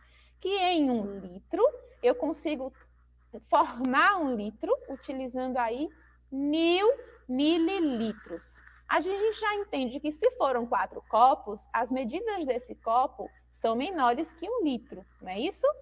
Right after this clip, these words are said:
Então, as medidas desse copo são em mililitros. Tanto é que as respostas, né, com a medida de cada copo já aparece justamente aqui calculada em mililitro. Então, o que que a gente vai fazer?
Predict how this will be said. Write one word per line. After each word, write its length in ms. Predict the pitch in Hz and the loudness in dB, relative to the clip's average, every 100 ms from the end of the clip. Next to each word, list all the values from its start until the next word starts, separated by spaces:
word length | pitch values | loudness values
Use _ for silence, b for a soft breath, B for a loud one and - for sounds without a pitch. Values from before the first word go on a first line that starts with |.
| B B | B B
Então, 260 | 220 - 233 | -8 -2 0
as 160 | 247 | 0
medidas 500 | 269 294 302 349 349 | -2 -4 -4 -4 -4
desse 320 | 285 311 311 330 | 0 0 0 -8
copo 400 | - 247 269 359 | -4 -4 -4 -8
são 400 | - 254 277 277 | -6 -4 -4 -4
em 100 | 453 - - | -4 -8 -12
mililitros. 920 | - 233 240 247 381 294 208 - 214 | -4 0 0 0 -2 -2 -6 -10 -14
Tanto 320 | - 233 254 262 | -6 -4 0 0
é 100 | 247 | 0
que 120 | 302 | -2
as 120 | 262 | -6
respostas, 920 | 240 294 320 - 220 262 - - 277 | -4 -4 -4 -2 0 0 -2 -8 -6
né, 160 | 254 269 - _ | -4 -4 -6 _
com 80 | 254 | -4
a 80 | 233 | -2
medida 400 | 247 247 240 240 | 0 -2 0 -2
de 100 | 247 | -2
cada 320 | - 247 240 | -2 -2 0
copo 460 | 330 - 208 208 311 | -2 4 4 4 0
já 120 | 294 | -2
aparece 480 | - 240 226 240 247 | 2 2 2 -2 -4
justamente 680 | 226 403 - 453 381 302 302 | -8 -10 -4 -4 -2 -4 -4
aqui 460 | 311 - 247 302 b b - | -4 -4 -6 -6 b b 4
calculada 720 | 254 277 392 403 254 233 247 | 4 6 0 4 4 4 0
em 80 | 269 | 0
mililitro. 960 | 247 269 320 359 381 339 208 - - - _ b b b b | 0 2 0 0 -2 -2 -4 -8 -16 -20 _ b b b b
Então, 280 | 233 233 302 | -8 -2 -2
o 20 | |
que 120 | 359 | -4
que 120 | - | -4
a 60 | 480 | -2
gente 260 | 415 415 381 | 0 -2 0
vai 180 | 359 | 2
fazer? 460 | 359 370 277 202 - | 2 2 0 -2 -8